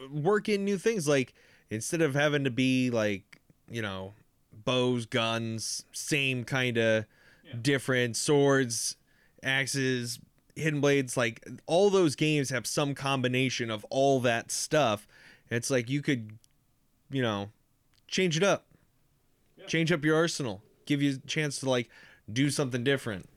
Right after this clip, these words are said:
Speaker 2: Have weapon, do, I don't know if they have repair, but, like, weapons break. You're not always using the same weapon.
Speaker 1: Mm.
Speaker 2: Uh, change things up. I agree. So, yeah, if, uh, you got any thoughts on that, let us know on social media, uh, of course. And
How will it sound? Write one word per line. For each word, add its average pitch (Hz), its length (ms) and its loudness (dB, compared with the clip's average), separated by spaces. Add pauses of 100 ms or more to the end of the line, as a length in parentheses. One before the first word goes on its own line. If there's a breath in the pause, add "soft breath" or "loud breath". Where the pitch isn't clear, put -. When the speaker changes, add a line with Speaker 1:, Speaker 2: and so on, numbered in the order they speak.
Speaker 2:
Have 151 300 0
weapon, 143 340 0
do, 143 260 0
I - 80 2
don't 156 120 2
know 156 80 2
if 135 80 -2
they 131 100 0
have 120 220 2
repair, 120 500 2
but, 117 160 0
like, 113 220 -2
weapons 131 320 -2
break. 147 420 -2 (180)
You're - 120 -12
not 113 180 0
always 131 240 2
using 147 280 0
the 123 60 2
same 117 300 0
weapon. 107 420 -4 (540 loud breath)
Speaker 1:
Mm. - 60 -6
Speaker 2:
Uh, - 80 -6
change 139 300 -2
things 139 200 -2
up. 110 160 0
I 113 80 2
agree. 120 240 0 (540 loud breath)
So, 160 480 4
yeah, 170 320 4
if, 151 120 -2
uh, 170 120 4
you 160 100 2
got 175 140 0
any 156 80 2
thoughts 156 280 -2
on 120 100 2
that, 131 120 2
let 127 140 2
us 127 120 -2
know 135 60 0
on 120 80 -2
social 117 260 -4
media, 135 260 0 (520 soft breath)
uh, 135 60 -2
of - 260 -4
course. - 460 -4 (580 loud breath)
And 165 340 2